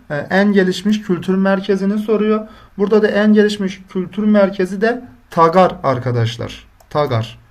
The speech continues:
En gelişmiş kültür merkezi Tagar olduğu için bu seçenekler gidiyor. Cevabımız Afanasyova ve Tagar. Size hemen hızlıca bahsedeyim. Orta Asya'daki en eski kültür merkezi, hatta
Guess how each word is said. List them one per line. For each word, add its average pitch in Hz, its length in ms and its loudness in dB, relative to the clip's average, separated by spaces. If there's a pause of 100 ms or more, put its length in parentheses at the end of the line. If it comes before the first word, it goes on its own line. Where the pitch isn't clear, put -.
(320)
En 175 200 0
gelişmiş 170 400 -2
kültür 156 320 -6
merkezi 165 580 -4 (320)
Tagar 180 320 2
olduğu 170 280 -2
için 214 400 -2 (240)
bu 165 80 -14
seçenekler 151 640 -4
gidiyor. 185 440 -4 (340)
Cevabımız 160 800 2
Afanasyova 160 840 -2
ve 190 180 0 (100)
Tagar. 147 400 -2 (220)
Size 190 260 -2
hemen 214 180 4
hızlıca 202 460 0
bahsedeyim. 202 560 0 (360)
Orta 170 340 4
Asya'daki 190 500 0 (140)
en 202 240 0
eski 175 320 -4
kültür 156 360 -6
merkezi, 208 560 2 (140)
hatta 185 440 0